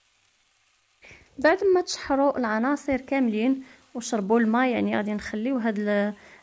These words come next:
المكونات حتى يتشحروا وما يبقاش فيهم الماء. غادي نطفي عليهم البوطه ونخليهم على جنب. كما كتشوفوا البطاطس يعني بقات هكاك بيضه، ما خليتهاش حتى تحمرات باش ما تقرمش.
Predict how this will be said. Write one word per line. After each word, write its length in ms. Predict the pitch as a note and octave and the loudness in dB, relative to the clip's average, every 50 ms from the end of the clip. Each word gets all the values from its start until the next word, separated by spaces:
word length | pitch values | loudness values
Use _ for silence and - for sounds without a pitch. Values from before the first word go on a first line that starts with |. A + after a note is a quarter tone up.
| _ - | _ -4
المكونات 680 | A#3+ C4 C#4+ C4+ D#4 D4 C4+ A#3+ A3+ A3 A3 A3+ A#3+ A#3 | -2 -2 0 2 2 2 2 2 2 2 2 0 0 -2
حتى 260 | - - - - D4 | -6 -14 -10 -6 -6
يتشحروا 640 | D4 C#4+ - - - - - B3 A#3+ C4+ D4 - A#3+ | -6 -4 -6 -12 -12 -8 -6 -2 0 0 -2 -2 -2
وما 140 | A3 G#3 G#3 | -4 -4 -4
يبقاش 340 | G3+ - - D4+ D4+ - | -6 -4 -6 -6 -6 -4
فيهم 280 | - C#4 A3+ A3+ G#3+ G3 | -4 -2 0 0 2 2
الماء. 340 | F#3 F#3 G3+ B3 G4 A#4+ - - _ _ _ _ _ _ _ _ _ _ - | 2 4 4 2 2 0 -4 -14 _ _ _ _ _ _ _ _ _ _ -8
غادي 160 | A3 G#3 G#3+ | -6 -4 -4
نطفي 220 | A3 A3 - - | -4 -4 -2 -2
عليهم 400 | F4 E4 D4+ D#4+ C#4+ C#4 C4 A3+ | 0 2 2 2 2 2 0 0
البوطه 520 | G3 F3+ F#3+ G3 F#3+ - A#3+ D4 F4 F4+ - D4+ | 0 0 0 -2 0 0 0 0 0 0 0 -2
ونخليهم 560 | C#4 - - - D4 C4+ B3 G#3+ G#3+ G3+ F#3 | -4 -4 -4 -2 -2 0 0 0 -2 -2 -2
على 200 | F3 F3 F#3+ F#3+ | -2 -2 -2 -2
جنب. 300 | F3 G3 C4 F4 A4 G#4+ - - _ _ _ _ _ _ _ _ _ _ _ _ _ _ _ _ _ _ _ _ _ _ _ _ _ B4+ B4+ A#4+ _ _ _ _ _ _ _ _ _ _ _ _ _ _ _ _ _ | 0 2 2 2 2 0 -4 -14 _ _ _ _ _ _ _ _ _ _ _ _ _ _ _ _ _ _ _ _ _ _ _ _ _ _ _ _ _ _ _ _ _ _ _ _ _ _ _ _ _ _ _ _ _
كما 200 | _ D4 C#4 C4+ | _ 0 0 2
كتشوفوا 460 | C4 C#4+ C#4 - - C#4 C4+ - C4+ B3+ | 2 0 -4 -4 -6 -6 -2 0 0 0
البطاطس 760 | A3+ G#3+ G#3 - A3 A3 A3 A#3 A#3+ C4+ C4 - - - - _ - | 0 -2 -2 0 -2 -2 -2 -2 -4 -4 -4 -8 -12 -14 -16 _ -8
يعني 280 | A3+ F#3 G3 G#3+ - | -4 -2 -2 -2 -4
بقات 360 | - - - - A3 G#3+ - A3+ | -6 -10 -6 -6 -6 -4 -2 -4
هكاك 320 | A3 A3+ - A3 - - | -4 -4 -6 -8 -6 -2
بيضه، 320 | G3 B3 B3+ A#3 A#3 B3+ | 0 0 0 2 2 2
ما 80 | C#4+ C4 | 0 0
خليتهاش 440 | - G#3+ G3+ G3 G3+ B3+ C#4 D4 - | -2 -2 -4 -4 -4 -4 -6 -6 -6
حتى 180 | - - D#4 | -8 -10 -10
تحمرات 520 | - - - D#4 D4+ D4+ D4+ D4+ D4+ D4+ - | -10 -4 0 2 4 4 4 2 0 0 -4
باش 160 | A#3 A3 - | -8 -8 -8
ما 60 | G3+ | -10
تقرمش. 680 | G3 - - - C#4 D4 D4+ E4+ F#4+ - - - - | -10 -10 -10 -6 0 2 2 2 2 0 -6 -8 -12